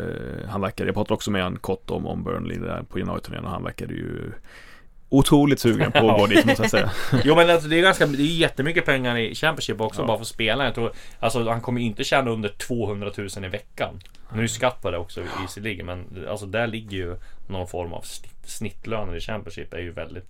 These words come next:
Speaker 2: väldigt hög. Kommer
Speaker 1: Ja.
Speaker 2: ihåg när Alexander Kasaniklic spelade där i Fulham? Han hade ju redan då, det här var ju tjugohundratolv när de spelade Champ-, eller Championship tjugohundratretton, så hade han väl
Speaker 1: Det är ju
Speaker 2: tvåhundratusen i veckan.
Speaker 1: rejält mycket högre då än en svenska snittlönen,
Speaker 2: Ja,
Speaker 1: som är
Speaker 2: verkligen.
Speaker 1: runt hundratusen, så att,
Speaker 2: Ja,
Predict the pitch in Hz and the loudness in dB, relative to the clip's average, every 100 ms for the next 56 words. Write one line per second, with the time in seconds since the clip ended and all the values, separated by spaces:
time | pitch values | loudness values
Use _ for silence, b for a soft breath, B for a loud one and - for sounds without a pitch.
0 | - 90 87 95 104 90 - - B B | -10 -8 -8 -8 -8 -8 -10 -18 B B
1 | B B 117 131 113 110 107 110 101 104 | B B 4 6 6 2 0 -2 -2 -2
2 | - 117 - 98 92 90 87 90 110 104 | -4 -6 -6 -6 -4 -4 -4 -4 -6 -6
3 | 90 113 120 92 90 90 90 90 92 95 | -6 -6 -6 -8 -8 -8 -6 -6 -6 -4
4 | 131 - 92 107 98 90 92 92 87 - | -4 -4 -4 -4 -6 -8 -10 -10 -12 -10
5 | - 80 87 87 87 - - - 85 - | -10 -8 -10 -10 -4 0 0 0 -2 -2
6 | 92 90 B B - 95 82 - - 90 | -4 -4 B B -6 -6 -6 -8 -10 -10
7 | 90 87 - 87 85 - - 98 - 92 | -8 -10 -8 -10 -12 -12 -14 -14 -12 -10
8 | 87 87 87 - - 87 113 113 110 - | -10 -14 -16 -20 -12 -4 -2 0 -2 -4
9 | - 120 117 117 120 117 107 104 104 98 | -4 2 4 4 2 0 0 0 0 0
10 | 92 92 - 101 - 101 95 117 120 107 | 0 -2 -2 -4 -4 -4 0 6 8 8
11 | 104 98 104 117 110 110 104 98 101 104 | 6 4 4 2 2 2 0 -2 -4 -4
12 | 107 98 95 | -4 -6 -4